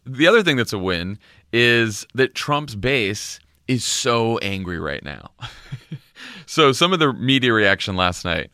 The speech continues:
I, we're gonna actually, it, basically the, the maga media reaction is split here. Breitbart ran a headline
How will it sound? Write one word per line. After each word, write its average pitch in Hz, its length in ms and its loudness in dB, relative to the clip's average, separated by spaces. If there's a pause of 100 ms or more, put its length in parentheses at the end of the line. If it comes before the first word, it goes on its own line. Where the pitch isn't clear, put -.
(120)
I, - 80 -4
we're 139 160 2
gonna 170 100 4
actually, 139 280 0
it, 113 140 -4 (220)
basically 165 340 0
the, 113 260 0
the 117 80 -2
maga 139 320 2
media 107 320 -2
reaction 92 420 -2
is - 80 -14
split - 420 -8
here. 55 240 -18 (600)
Breitbart 147 680 4
ran 123 160 0
a 110 80 2
headline 101 680 -2